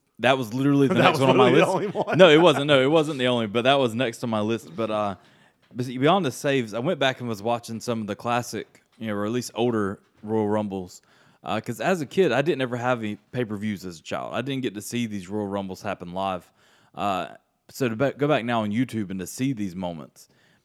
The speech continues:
Speaker 1: uh, I think, I don't remember the year. You're a lot better at years and dates, but Yokozuna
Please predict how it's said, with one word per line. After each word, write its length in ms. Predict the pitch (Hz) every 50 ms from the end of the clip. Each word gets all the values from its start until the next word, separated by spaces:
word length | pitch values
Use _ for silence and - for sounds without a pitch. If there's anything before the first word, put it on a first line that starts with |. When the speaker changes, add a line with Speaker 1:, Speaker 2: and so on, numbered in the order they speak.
| _ _ _ _ _ _
Speaker 1:
uh, 120 | 104 104
I 80 | 101 104
think, 280 | 107 - 175 185 - - - - - _ _
I 40 | 123
don't 40 | 131 131 127
remember 160 | 127 120 110
the 80 | 104 104
year. 200 | 110 120 123 117
You're 200 | 107 113 117 113
a 60 | 107
lot 260 | 101 107 110 104 104
better 200 | 110 107 104 104
at 60 | 90 92
years 320 | 98 107 110 110 104 92
and 120 | 95 98
dates, 340 | 90 107 104 95 69 - -
but 340 | 107 101 104 101 90 - - _ _ _ _ _ _ _ -
Yokozuna 920 | 101 131 156 175 - 202 170 135 117 135 143 139 135 135 127 127 127 120